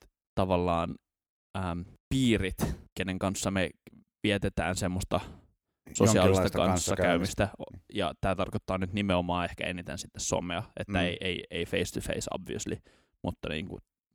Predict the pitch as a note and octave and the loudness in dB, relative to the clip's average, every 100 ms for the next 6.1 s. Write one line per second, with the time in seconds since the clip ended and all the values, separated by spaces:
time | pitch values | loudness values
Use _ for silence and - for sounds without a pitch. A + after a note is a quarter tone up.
0 | - _ G#2 G2+ F#2+ F2+ G#2+ G#2 F#2+ G2+ | -20 _ -2 0 0 -2 0 0 0 -2
1 | A2 A2+ F#2+ F2+ F#2 G2 - G#2 - - | -2 0 0 -4 -4 -6 -6 -6 -6 -8
2 | - F#2+ - - - - - - - - | -6 -6 -4 -8 -8 -10 -8 -8 -10 -4
3 | F2+ F2 - _ - F#2+ F2 - G2+ F#2+ | -4 -4 -10 _ -10 -8 -8 -8 -10 -8
4 | F2+ F2+ F#2+ - G#2 F#2 E2+ G2 - _ | -6 -4 -4 -2 -2 -2 -2 -6 -10 _
5 | _ _ _ _ - G2 - G2+ F#2 F2+ | _ _ _ _ -8 -6 -2 0 0 0
6 | - | -6